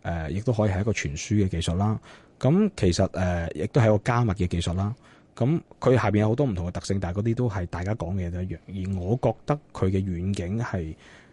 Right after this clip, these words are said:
可以 apply 喺而家好，呃，而家，即係而家 existing，如果有嘅互聯網嘅 business model，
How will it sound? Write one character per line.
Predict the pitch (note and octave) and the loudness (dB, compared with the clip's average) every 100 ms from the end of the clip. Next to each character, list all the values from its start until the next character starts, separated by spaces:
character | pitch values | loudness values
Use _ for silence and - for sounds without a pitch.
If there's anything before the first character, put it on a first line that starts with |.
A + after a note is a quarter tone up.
| _ - - | _ -20 -12
可 | - F#2+ C#3+ | -2 2 4
以 | C3+ | 4
apply | - F#2+ - B2+ B2+ | 2 0 2 4 6
喺 | F#2+ A#2 F#2+ | 6 4 0
而 | D2+ | -2
家 | - A#2 A2 | 0 2 0
好， | - E2 - | -2 -6 -4
呃， | F#2+ F2 | -2 -2
而 | - F2 E2+ | -2 -4 -2
家， | B2 A#2+ A#2+ B2 A#2+ G#2+ - _ _ _ _ - | 2 2 4 2 2 -2 -8 _ _ _ _ 2
即 | |
係 | G3 | 4
而 | G#2+ | 6
家 | D#3+ | 4
existing， | - E3 - F2+ D2+ D#2 | 4 2 0 -2 -4 -2
如 | |
果 | G2+ | 2
有 | C#3+ E2+ F#2 | 2 2 0
嘅 | F#2+ F#2+ F2+ F2+ | 0 0 2 0
互 | F2+ | -4
聯 | D#2 E2+ | -4 -4
網 | F#2 | -2
嘅 | A2 | -2
business | A#2+ A2+ | -2 0
model， | A#2+ A2 - | 2 0 -2